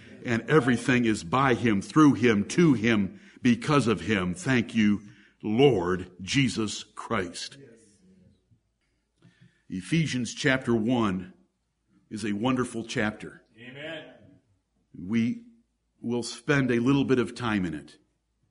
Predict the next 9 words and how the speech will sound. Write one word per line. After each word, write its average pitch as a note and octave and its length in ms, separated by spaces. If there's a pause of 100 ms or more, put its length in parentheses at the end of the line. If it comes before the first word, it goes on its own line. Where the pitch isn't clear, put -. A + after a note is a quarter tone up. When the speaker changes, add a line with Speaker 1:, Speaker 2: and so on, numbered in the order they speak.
(1700)
Speaker 1:
I G#2 120
don't A#2+ 280
know A#2 220
yet F#2 300
how G2+ 200
long. F2+ 520 (560)
It A#2+ 140
is G2+ 140
wonderful. A2 560